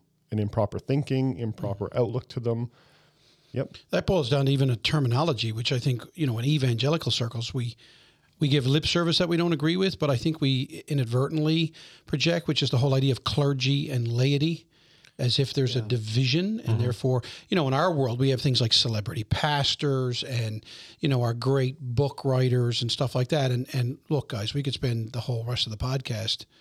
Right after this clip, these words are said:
Speaker 3: talking about all of the black eyes on that. The one thing I, I do think it's important to, or as we even start this,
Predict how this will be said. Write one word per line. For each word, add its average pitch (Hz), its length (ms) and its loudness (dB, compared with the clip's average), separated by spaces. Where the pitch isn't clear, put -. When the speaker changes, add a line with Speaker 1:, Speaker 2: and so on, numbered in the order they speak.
Speaker 3:
talking 127 320 0
about 113 300 -2
all 123 200 0
of 117 140 -4
the 104 240 -6
black 127 460 0
eyes 117 420 -2
on 117 180 -2
that. 131 280 2
The 170 100 4
one 262 160 2
thing 285 140 4
I, 170 160 2
I 156 100 4
do 180 240 0
think 185 220 0
it's - 160 0
important 156 420 0
to, 143 340 -4
or 151 140 -4
as 151 160 0
we 151 80 2
even 143 140 0
start 139 360 0
this, 92 300 -4